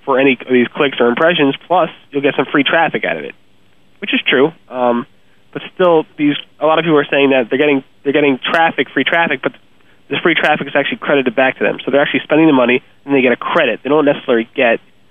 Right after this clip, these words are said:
um, a cre-, charge back on this credit card, on their credit card for this. So I just find that very interesting. Google still has not fixed it as far as I know. And, you know, pretty much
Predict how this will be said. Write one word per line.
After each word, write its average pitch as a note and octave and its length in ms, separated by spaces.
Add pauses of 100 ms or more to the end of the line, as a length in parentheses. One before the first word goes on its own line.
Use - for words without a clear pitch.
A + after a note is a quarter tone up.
(280)
um, A#2+ 420
a B2+ 120 (160)
cre-, C#3 340 (140)
charge C#3 340
back B2 320
on B2 240
this A2+ 180 (140)
credit A#2+ 240
card, G2 200
on F#2 100
their A2 100
credit D#3+ 220
card - 220
for - 100
this. - 120 (160)
So A#2+ 260 (480)
I C#3 80
just C#3 160
find C3 180
that A#2+ 60
very A#2+ 200
interesting. C#3 480
Google B2 320
still C#3 160
has A#2 180
not A#2+ 360
fixed - 220
it - 60
as G#2+ 120
far G#2+ 160
as A2+ 80
I D3+ 140
know. A#2+ 260 (640)
And, A#2 600 (1200)
you B2+ 80
know, A2 220 (760)
pretty B2+ 180
much A#2 240